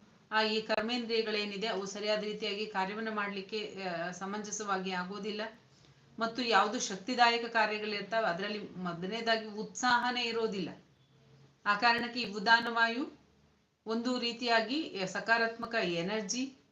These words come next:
ಇದನ್ನ ಹೆಚ್ಚಿಸಿಕೊಳ್ತಕ್ಕಂಥ ವಿಧಾನಕ್ಕೆ ನಾನು ಮೊದಲೇ ಹೇಳ್ದೆ, ಭ್ರಾಮರಿ ಮುದ್ರೆಯನ್ನು ಸರ-, ಭ್ರಾಮರಿ ಮುದ್ರೆಯನ್ನು ಸರಳವಾಗಿ ಮಾಡ್ಬೋದು.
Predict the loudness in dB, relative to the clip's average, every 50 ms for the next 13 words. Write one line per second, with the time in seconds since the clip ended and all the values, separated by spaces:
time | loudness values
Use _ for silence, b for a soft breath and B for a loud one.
0 | _ _ _ _ _ -8 -6 -4 -2 0 -2 -2 -2 -4 -6 -8 -6 -4 -4 -4
1 | -4 -4 -4 -6 -6 -4 -6 -6 -4 0 0 0 0 0 -4 -6 -4 -4 -4 -4
2 | -4 -6 -6 -4 -4 -2 -2 -2 -4 -4 -6 -8 -6 -6 -6 -6 -6 -8 -10 -14
3 | _ _ _ _ _ _ _ _ _ _ -8 2 4 4 6 6 4 0 -2 -4
4 | -4 -4 -2 -2 -2 -2 -4 -4 -4 -4 -4 -4 -4 -4 -4 0 0 2 2 2
5 | 0 -2 -2 -4 -4 -4 -2 -2 -2 -2 -4 -4 -6 -4 -4 -4 -2 -2 -2 -2
6 | -2 -4 -2 -2 -2 -2 -2 -4 -6 -6 -6 -8